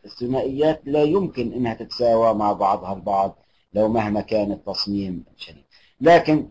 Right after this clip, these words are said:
آه، طبعًا ب-، بتركب، يعني عمليًا والصينيين ركبوهن على التوازي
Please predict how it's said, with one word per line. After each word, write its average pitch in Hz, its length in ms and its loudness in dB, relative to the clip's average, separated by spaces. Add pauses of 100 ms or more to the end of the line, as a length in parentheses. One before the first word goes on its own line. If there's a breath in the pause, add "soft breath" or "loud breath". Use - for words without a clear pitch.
(280)
آه، 110 840 2
طبعًا 127 320 4
ب-، 117 180 -2
بتركب، 110 640 -4
يعني 101 400 -2
عمليًا 120 920 0
والصينيين 110 680 -6
ركبوهن 113 440 -4
على 104 160 0
التوازي 104 600 -2